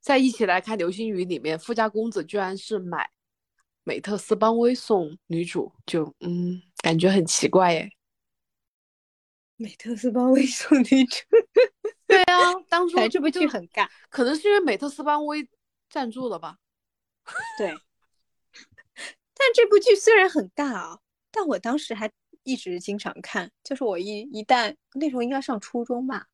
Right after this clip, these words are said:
Speaker 2: 一放学我就跑到我奶奶家，把电视机打开，然后就开始看这部剧，然后看完一集又一集。
Speaker 1: 一起来看《看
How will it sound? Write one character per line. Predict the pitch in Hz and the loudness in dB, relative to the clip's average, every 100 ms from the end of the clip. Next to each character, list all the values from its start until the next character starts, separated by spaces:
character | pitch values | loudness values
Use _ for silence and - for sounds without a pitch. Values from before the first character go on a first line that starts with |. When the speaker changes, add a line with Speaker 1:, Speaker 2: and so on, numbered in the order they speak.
| _ _ _ - _ | _ _ _ -20 _
Speaker 2:
一 | |
放 | 294 370 302 | 0 4 2
学 | - 190 196 - | 0 -6 -6 -8
我 | 214 | -8
就 | |
跑 | 262 208 | -4 -4
到 | 214 | -4
我 | 214 | -4
奶 | 208 185 | -6 -10
奶 | 165 | -16
家， | 180 180 190 _ | -12 -12 -14 _
把 | 226 | -10
电 | 208 226 | 0 0
视 | 220 | 0
机 | 214 220 | -6 -8
打 | - - | -10 -12
开， | - - 196 _ _ - _ | -10 -10 -10 _ _ -20 _
然 | - 214 | -8 -2
后 | 226 202 - _ | 2 0 -2 _
就 | - - | -6 -2
开 | 220 | 2
始 | 214 | 2
看 | 202 240 214 | 2 0 2
这 | 208 | 2
部 | 190 | 2
剧， | 180 180 - _ _ _ _ _ _ _ _ _ | -2 -4 -6 _ _ _ _ _ _ _ _ _
然 | - 208 | -2 0
后 | 214 | 0
看 | - 247 | 2 2
完 | 208 | 2
一 | 220 | 0
集 | 190 208 | -4 2
又 | 226 | 4
一 | 247 | 4
集。 | 220 | 2
Speaker 1:
一 | 196 | -4
起 | 151 | -8
来 | - | -8
看 | - 233 | -4 -4
《看 | 202 | -4